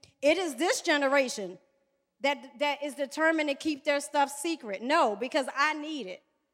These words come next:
I need their stories. Erica needs my stories.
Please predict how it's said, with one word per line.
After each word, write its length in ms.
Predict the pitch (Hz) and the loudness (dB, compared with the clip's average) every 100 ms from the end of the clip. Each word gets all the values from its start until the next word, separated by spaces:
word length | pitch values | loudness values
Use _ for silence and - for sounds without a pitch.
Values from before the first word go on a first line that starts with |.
| _ | _
I 160 | 247 285 | 4 4
need 300 | 311 311 285 | 4 -2 0
their 160 | 262 240 | -2 -2
stories. 560 | - 233 190 180 175 _ _ - | -4 -4 -4 -6 -14 _ _ 4
Erica 380 | 277 311 320 285 | 6 6 6 4
needs 340 | 285 285 269 | 4 -2 0
my 200 | 262 262 | 2 2
stories. 540 | 254 - 202 180 180 | 2 -6 -6 -6 -12